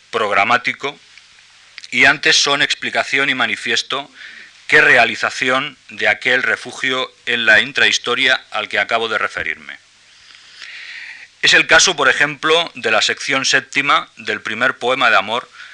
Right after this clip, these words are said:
de donde están tomados los versos que acabo de leerles,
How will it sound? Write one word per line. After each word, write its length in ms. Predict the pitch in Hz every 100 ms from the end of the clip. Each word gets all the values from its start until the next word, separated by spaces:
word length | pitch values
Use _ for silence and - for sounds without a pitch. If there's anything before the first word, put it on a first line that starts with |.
| - - -
de 140 | 110
donde 200 | 113 113
están 240 | 107 139 139
tomados 440 | 131 123 131 131
los 180 | 107 98
versos 340 | 120 - 139
que 120 | - 104
acabo 300 | 107 104 98
de 80 |
leerles, 580 | 85 76 76 73 - -